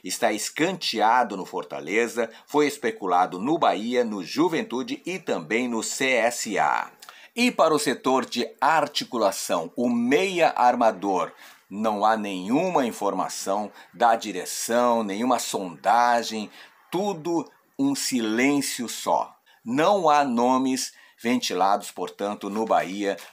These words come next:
para o setor mais importante e, pra mim, o setor que mais precisa de reforços, que é o setor do dez, né? O clássico dez, aquele que sabe distribuir as jogadas,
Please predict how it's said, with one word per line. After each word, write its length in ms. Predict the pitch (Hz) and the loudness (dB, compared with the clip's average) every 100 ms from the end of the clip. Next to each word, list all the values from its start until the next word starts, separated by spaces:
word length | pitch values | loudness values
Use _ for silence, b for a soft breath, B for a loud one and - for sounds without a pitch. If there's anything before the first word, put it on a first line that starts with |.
| _ | _
para 280 | - 131 135 | 2 4 4
o 40 | - | 0
setor 380 | - - 117 | -4 -2 0
mais 640 | 113 107 127 139 147 147 120 | 0 2 2 4 4 2 0
importante 840 | 117 101 87 - 107 113 113 113 B B | -4 -4 -8 -6 -4 -4 -6 -10 B B
e, 160 | 110 131 | -4 -4
pra 300 | - 175 135 | 0 0 0
mim, 240 | 98 113 | -2 -6
o 40 | 139 | -6
setor 360 | 90 - 104 | -8 -8 -10
que 120 | - | -8
mais 460 | 101 95 107 127 139 | -8 0 2 2 -2
precisa 540 | - 127 107 107 107 | -6 -8 -6 -8 -8
de 100 | 110 | -8
reforços, 640 | 107 90 - 90 - - - B B | -8 -10 -2 -2 -2 -10 -16 B B
que 80 | |
é 40 | 76 | -8
o 40 | |
setor 480 | - 92 - 92 101 - B | -6 -10 -6 -4 -4 -6 B
do 180 | 82 110 | -8 -8
dez, 480 | 78 95 92 78 - | -4 0 2 0 -8
né? 220 | 69 85 | -6 -4
O 80 | 80 | -6
clássico 800 | - 110 117 127 - - - 127 | -6 0 2 2 -2 -6 -8 -10
dez, 340 | 85 92 98 | -2 -2 -2
aquele 300 | 87 - 107 | -6 -6 -8
que 140 | 101 95 | -8 -8
sabe 500 | - - 135 127 110 | -4 2 2 2 -2
distribuir 500 | 98 - 85 90 95 | -8 -12 -10 -6 -6
as 80 | |
jogadas, 520 | 82 76 85 90 - | -8 -6 0 0 -2